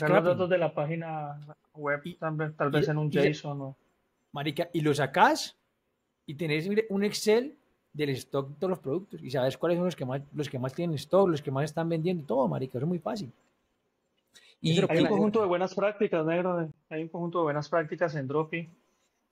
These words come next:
Speaker 2: Bueno, a veces la gente, eh, cuando hace una integración no sabe que también la integración aparece en la parte de la orden manual que se, que se llama tiendas. Entonces hacen ventas de forma manual y no saben a qué tienda deben asignarla, entonces eso queda ahí sin saber,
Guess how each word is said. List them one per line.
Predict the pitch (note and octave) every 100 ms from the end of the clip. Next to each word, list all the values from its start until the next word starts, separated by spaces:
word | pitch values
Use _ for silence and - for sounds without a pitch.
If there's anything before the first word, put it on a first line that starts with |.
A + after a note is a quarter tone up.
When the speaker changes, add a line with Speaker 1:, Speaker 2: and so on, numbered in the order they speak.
| -
Speaker 2:
Bueno, | D#3 D#3
a |
veces | C#3 D#3
la | D3+
gente, | C#3+ C#3 D#3 D#3 E3 E3
eh, | D#3+ C#3+
cuando | - D3 C#3 C3+
hace | C3 D#3+
una | D#3
integración | D3+ D#3+ C#3+ B2+ D#3 E3
no | D3+
sabe | D3 D3
que | D3+
también | C#3+ C3
la | C3+
integración | C#3 D3 B2+ C3 C3
aparece | C3 C3+ B2 C3+
en |
la | C3+
parte | B2 B2 -
de | C#3
la | C3+ B2
orden | B2 C3+
manual | C3 B2 A#2+
que | C#3 C3
se, | B2 A2+
que | -
se | A#2+
llama | A#2 B2+
tiendas. | B2+ C#3+ D3 D3+ D3+ - _ _ _ _
Entonces | - D3
hacen | C#3+ C3+ D3 D3
ventas | D3+ D#3 D#3+
de | D3+
forma | C#3 C3+ C#3
manual | D3 C3 C#3 D#3
y | C#3+
no | C3+
saben | D3 C#3+ C#3+
a | C3+
qué | B2
tienda | - C#3+ C#3 C#3
deben | C#3 C#3
asignarla, | C3+ B2+ B2 C3+ C#3+ C#3
entonces | B2+ C3
eso | C3 C3+
queda | C#3+ C3+
ahí | C3+ C3
sin | D3 C3+
saber, | D3 A#2+ B2+ C3+ C#3